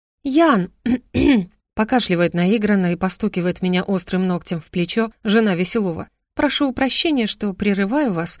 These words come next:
но скоро последний этап марафона, и будет удивительно, если в награждении никто не будет участвовать. Дети будут ждать».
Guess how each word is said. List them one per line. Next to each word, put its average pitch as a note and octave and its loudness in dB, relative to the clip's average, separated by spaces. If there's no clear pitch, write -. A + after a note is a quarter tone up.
но C4 -2
скоро B3+ 0
последний A3 0
этап A3+ -4
марафона, A3 0
и F#3 4
будет F#3 0
удивительно, F#3 -2
если F3 -4
в E3 -8
награждении G3 0
никто A#3 2
не A#3 4
будет A3+ 0
участвовать. F#3+ -6
Дети B3 2
будут A3 0
ждать». G#3+ -4